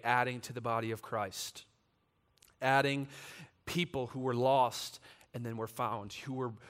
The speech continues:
who were on their way to hell, and now they have a relationship with Jesus and are full of life.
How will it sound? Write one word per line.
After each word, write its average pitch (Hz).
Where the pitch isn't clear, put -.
who 143
were 135
on 147
their 143
way 139
to 131
hell, 123
and 127
now 127
they 123
have 120
a -
relationship 117
with 113
Jesus 110
and 107
are 98
full 113
of 107
life. 107